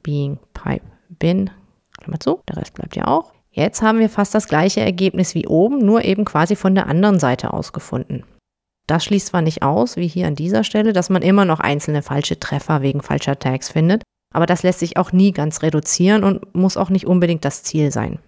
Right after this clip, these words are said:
Solche seltenen und unsystematischen Fehltreffer sortiert man ohnehin besser später aus.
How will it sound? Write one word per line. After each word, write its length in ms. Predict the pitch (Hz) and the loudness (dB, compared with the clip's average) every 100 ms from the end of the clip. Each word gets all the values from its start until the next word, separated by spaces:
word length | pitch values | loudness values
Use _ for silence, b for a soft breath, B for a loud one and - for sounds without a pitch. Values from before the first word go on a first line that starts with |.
| _ _ _ _ | _ _ _ _
Solche 280 | 160 165 165 | -2 0 0
seltenen 520 | 147 160 - 233 220 | 2 0 2 2 2
und 140 | - | 2
unsystematischen 880 | 190 214 220 220 185 175 175 - 185 | 2 2 2 0 2 2 0 -4 -6
Fehltreffer 580 | - 175 - 180 - 170 | -2 -2 0 -4 0 0
sortiert 500 | 170 170 - 180 175 | 0 -2 -2 0 0
man 100 | 165 | 0
ohnehin 480 | 170 170 143 170 | 2 4 4 2
besser 280 | 160 147 143 | 2 -2 -4
später 460 | - 147 147 151 - | -6 -6 -6 -6 -8
aus. 300 | 160 - | -10 -14